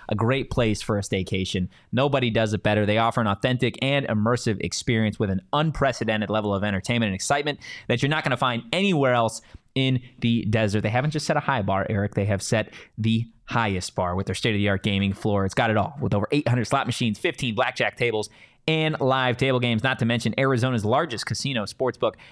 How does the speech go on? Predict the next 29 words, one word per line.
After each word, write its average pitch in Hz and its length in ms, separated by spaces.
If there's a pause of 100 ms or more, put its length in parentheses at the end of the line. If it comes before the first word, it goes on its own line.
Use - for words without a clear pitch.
(100)
Just 104 120
head 131 100
over 127 140
to 101 80
Gila 127 200
River 120 280
Resorts 120 320
and 107 80
Casinos 123 340
and 104 80
let 110 140
them 101 100
show 95 140
you 104 320
what 85 180
next - 260
level 101 300
is 127 240
all 107 160
about. 117 260
You 131 120
do 151 80
you 135 280 (140)
at 92 120
Gila 123 220
River 113 240
Resorts 104 360
and 143 200
Casinos. 123 540